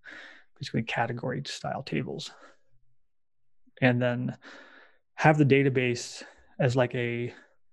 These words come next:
you know, make a very simple A P I to it where you can, I can,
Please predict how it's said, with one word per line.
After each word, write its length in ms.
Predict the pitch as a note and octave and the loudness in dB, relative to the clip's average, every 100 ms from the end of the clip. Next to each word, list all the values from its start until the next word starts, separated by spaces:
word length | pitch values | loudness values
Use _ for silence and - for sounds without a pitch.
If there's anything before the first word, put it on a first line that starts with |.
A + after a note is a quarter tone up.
| _ - | _ 0
you 120 | C3+ | 4
know, 0 | |
make 240 | C#3 B2+ | 4 4
a 60 | B2 | 0
very 320 | A#2+ C3 C3 | 4 4 4
simple 320 | - C3 B2 | 2 -2 -2
A 80 | C3 | -4
P 200 | A#2+ A#2+ | -4 -2
I 200 | A#2 A#2 A2+ | -2 -2 -4
to 180 | - B2 | 0 0
it 220 | A#2+ - | 0 -4
where 160 | C#3 B2+ | -4 -2
you 180 | B2 | -4
can, 400 | B2 C#3 C3 B2 A#2+ - - - | -4 -6 -4 -6 -8 -14 -18 -4
I 60 | C3 | 0
can, 240 | C3 A#2 | 0 -2